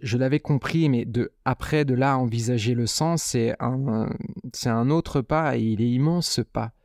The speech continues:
Donc j'ai essayé de me sevrer tout seul, j'ai essayé de faire des petites périodes d'abstinence,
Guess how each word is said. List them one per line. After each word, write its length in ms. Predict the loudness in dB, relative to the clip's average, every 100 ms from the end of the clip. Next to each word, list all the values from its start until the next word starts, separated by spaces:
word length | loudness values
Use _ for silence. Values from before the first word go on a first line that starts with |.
| _ -6
Donc 140 | -2
j'ai 120 | 0 0
essayé 400 | 2 2 2 2
de 40 |
me 140 | 2
sevrer 580 | 0 0 0 2 2 0
tout 140 | 0 0
seul, 520 | 0 2 2 2 0 -8 _ _ _
j'ai 220 | -8 -2 0
essayé 400 | 0 2 2 2
de 80 |
faire 220 | 0 0 -2
des 100 | -2
petites 260 | -4 -6
périodes 300 | 0 0 2
d'abstinence, 760 | 0 -2 0 2 2 0 -2